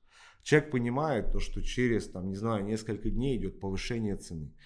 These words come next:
Человек понимает то, что если он не сделает это сейчас, то он уже, по сути, не сделает никогда. И когда мы выставляем ограничения по времени, то, конечно, у человека появляется дополнительная причина сделать покупку.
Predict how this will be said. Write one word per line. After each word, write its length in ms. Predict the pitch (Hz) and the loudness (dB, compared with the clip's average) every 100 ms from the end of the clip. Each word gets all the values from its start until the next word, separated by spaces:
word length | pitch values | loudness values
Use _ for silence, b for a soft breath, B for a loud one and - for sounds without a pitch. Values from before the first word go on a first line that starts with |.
| B B B B B | B B B B B
Человек 300 | - 156 151 | 0 2 2
понимает 580 | 127 120 131 156 117 - | -2 0 2 2 0 -2
то, 80 | 98 | -8
что 400 | - - 110 104 | -4 0 4 4
если 400 | 110 139 127 - | 2 -2 -4 -2
он 200 | 135 127 | 0 0
не 60 | 123 | -2
сделает 540 | 110 123 127 104 - | -2 2 4 4 0
это 160 | 95 104 | -4 -6
сейчас, 340 | 113 - 175 | -6 -4 -2
то 120 | 175 | -2
он 60 | 117 | -2
уже, 140 | 110 | -2
по 100 | 113 | -4
сути, 260 | 113 156 135 | -4 -4 -2
не 100 | 104 | -2
сделает 400 | 90 107 95 - | 0 2 0 -2
никогда. 460 | 92 87 80 71 - B B B B - | -8 -8 -10 -12 -16 B B B B -2
И 120 | 117 | 0
когда 340 | 127 131 151 | 2 4 4
мы 240 | 127 131 143 | 6 4 2
выставляем 800 | 120 113 - 120 123 123 - - - - | 2 -4 -2 -2 4 6 6 6 2 0
ограничения 680 | 107 107 113 117 - 117 92 | 0 0 0 0 0 0 0
по 140 | 90 98 | -2 -2
времени, 420 | 117 156 131 92 | 0 0 -2 -6
то, 500 | - 107 104 104 98 | -6 -2 0 0 -2
конечно, 460 | - 107 143 - | -2 -4 -2 2
у 20 | - | 2
человека 300 | 123 123 - | 2 0 -2
появляется 720 | 92 90 101 107 98 - 87 | -2 0 2 2 0 -4 -8
дополнительная 640 | 98 101 117 120 98 90 | -6 -2 -2 -2 -4 -6
причина 420 | 90 90 - 120 | -6 -8 -4 -4
сделать 380 | 87 90 95 82 | -4 -4 -4 -6
покупку. 500 | 76 - - - - | -14 -20 -20 -18 -16